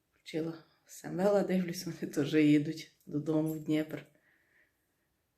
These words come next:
Може, вже й приїхали. Так що ось так. Ой,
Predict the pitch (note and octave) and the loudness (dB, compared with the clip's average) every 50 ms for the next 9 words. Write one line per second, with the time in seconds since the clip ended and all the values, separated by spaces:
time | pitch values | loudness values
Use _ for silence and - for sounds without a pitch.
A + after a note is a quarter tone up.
0 | _ _ _ _ _ _ _ _ _ _ _ _ _ _ _ _ _ F3+ E3 D#3+ | _ _ _ _ _ _ _ _ _ _ _ _ _ _ _ _ _ -10 -10 -10
1 | D#3+ E3+ D#3+ E3 D#3 D#3 D#3 - - F3 E3+ E3+ E3+ D#3+ - - - D3+ D#3 D3 | -10 -10 -10 -8 -8 -8 -8 -8 -8 -6 -4 -4 -4 -4 -6 -10 -14 -16 -16 -16
2 | - - _ _ _ _ _ _ _ _ _ _ _ _ _ _ _ _ _ _ | -18 -20 _ _ _ _ _ _ _ _ _ _ _ _ _ _ _ _ _ _
3 | _ _ - F#3 F#3 - - - F#3+ F3+ F#3 - - _ - E3+ E3+ E3+ - - | _ _ -20 -20 -20 -18 -16 -14 -14 -14 -14 -16 -16 _ -10 -10 -10 -10 -14 -20
4 | - - _ _ _ _ _ _ _ - - _ _ _ _ _ _ - - - | -20 -20 _ _ _ _ _ _ _ -20 -20 _ _ _ _ _ _ -16 -12 -8
5 | - - - - - - - F#3+ F3 | -6 -4 -4 -4 -6 -8 -12 -14 -16